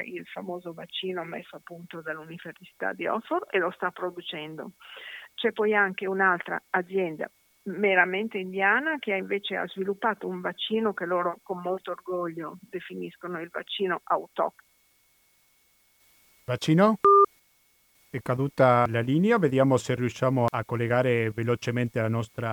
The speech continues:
Speaker 2: intervistata Rita Ceni prima dei saluti.
Speaker 1: Caduta
Speaker 2: Sì,
Speaker 1: la
Speaker 2: è caduta la
Speaker 1: linea.
Speaker 2: linea, sì, sei in diretta,
Speaker 1: Sì.
Speaker 2: eh, prego, continua pure,
Speaker 1: Sono
Speaker 2: concludi.
Speaker 1: di nuovo qua, quindi parlavo della seconda azienda, puramente, mm, tutta indiana,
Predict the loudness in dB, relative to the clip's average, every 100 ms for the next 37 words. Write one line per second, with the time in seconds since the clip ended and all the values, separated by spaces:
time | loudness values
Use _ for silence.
0 | -6 -6 -6 -4 -4 -4 0 4 4 6
1 | 4 4 0 0 0 2 4 4 2 2
2 | 4 2 2 2 4 4 4 4 4 4
3 | 4 0 2 6 8 10 8 8 6 8
4 | 6 6 6 4 4 4 4 6 6 4
5 | 2 0 2 6 6 6 2 2 0 -2
6 | -4 -2 -2 0 2 0 2 2 2 2
7 | 2 2 -4 0 0 2 4 6 4 2
8 | -4 -6 -8 -6 -6 -8 -8 -10 -8 -4
9 | -2 -2 -2 -2 -2 -2 -6 -10 _ -8
10 | -8 -8 -8 -8 -4 -4 -2 -2 -2 0
11 | 2